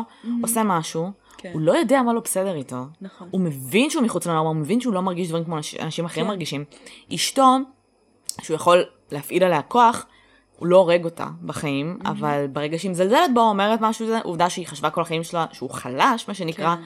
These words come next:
Speaker 2: כנראה גם אמרה לו את זה, אין לו איך להוציא את הזעם הזה חוץ מאשר, כאילו, להתפוצץ אליה,
Speaker 1: כן.
Speaker 2: ואז יום אחד להביא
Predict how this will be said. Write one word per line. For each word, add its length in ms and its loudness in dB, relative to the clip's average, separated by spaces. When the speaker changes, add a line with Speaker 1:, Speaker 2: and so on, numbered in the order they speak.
Speaker 2:
כנראה 240 -6
גם 140 -4
אמרה 260 2
לו 80 4
את 80 2
זה, 140 2
אין 140 6
לו 80 8
איך 140 4
להוציא 220 6
את 80 -2
הזעם 440 6
הזה 180 2
חוץ 220 -4
מאשר, 440 0
כאילו, 160 -4
להתפוצץ 380 -2
אליה, 160 4
Speaker 1:
כן. 60 0
Speaker 2:
ואז 100 2
יום 140 2
אחד 200 -6
להביא 220 -2